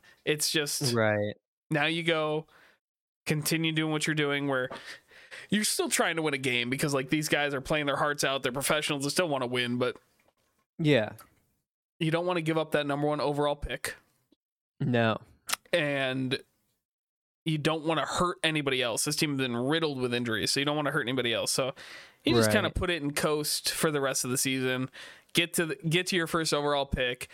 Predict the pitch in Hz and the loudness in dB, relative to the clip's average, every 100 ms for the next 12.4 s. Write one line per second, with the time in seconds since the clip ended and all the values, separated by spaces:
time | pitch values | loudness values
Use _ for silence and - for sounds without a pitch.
0 | - - _ - 208 190 165 147 160 175 | -18 -20 _ -4 0 0 0 -2 0 0
1 | 139 135 - 156 160 143 127 107 - - | 0 -2 -2 -2 0 0 0 -2 -6 -12
2 | _ _ 160 156 160 151 175 180 180 175 | _ _ -2 0 0 0 0 2 0 0
3 | 151 160 151 135 117 135 170 180 190 185 | 2 2 0 -2 0 0 0 0 2 2
4 | 165 - 170 170 165 160 139 147 139 135 | 0 0 0 0 0 0 0 0 -2 0
5 | 131 131 - - - - 160 156 - - | 0 -2 -4 -8 -16 -4 0 0 -2 -16
6 | _ _ _ _ _ _ _ _ _ _ | _ _ _ _ _ _ _ _ _ _
7 | _ _ _ _ _ _ _ _ _ _ | _ _ _ _ _ _ _ _ _ _
8 | _ _ _ _ _ _ _ _ _ 170 | _ _ _ _ _ _ _ _ _ 0
9 | 170 202 214 196 180 165 175 180 170 151 | 2 2 2 0 2 0 0 0 -2 0
10 | 143 143 156 143 - 101 - - 139 147 | 0 0 0 -2 -2 -2 -2 -2 -2 0
11 | 135 135 135 151 175 190 190 180 170 180 | 0 0 0 0 0 0 0 0 0 0
12 | 202 214 - | -2 -2 -4